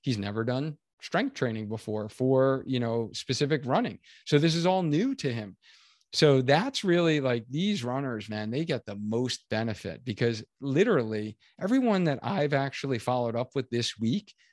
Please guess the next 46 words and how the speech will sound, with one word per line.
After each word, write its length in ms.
has 120
said 220
to 100
me 60
the 100
same 340
things. 500
You 80
know, 160
it's 240
always, 480
"Wow, 360
like, 280
I 100
had 160
no 240
clue 460
that 240
these 200
exercises 720
can 160
actually 480
make 320
me 140
feel 240
stronger 720
when 140
I'm 160
running. 320
Like, 140
I 80
already 260
feel 440
a 40
difference." 640
This 160
is 140
the 80
stuff 360
that, 340
you 120
know, 160
our 240
clients 460
tell 260
us, 240